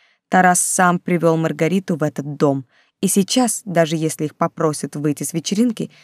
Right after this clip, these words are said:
девушка скажет, что она любовница Тараса, а главное — директор в одном из его личных бизнес-проектов. Дочь человека, которым недоволен Керимов,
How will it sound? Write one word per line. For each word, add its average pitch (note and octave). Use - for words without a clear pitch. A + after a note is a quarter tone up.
девушка E3
скажет, F#3+
что -
она C#3+
любовница D#3
Тараса, G#3+
а F#3+
главное — F#3
директор F3+
в D3
одном D#3+
из E3
его D3
личных F3
бизнес-проектов. E3
Дочь F3+
человека, D#3+
которым E3
недоволен D#3
Керимов, F3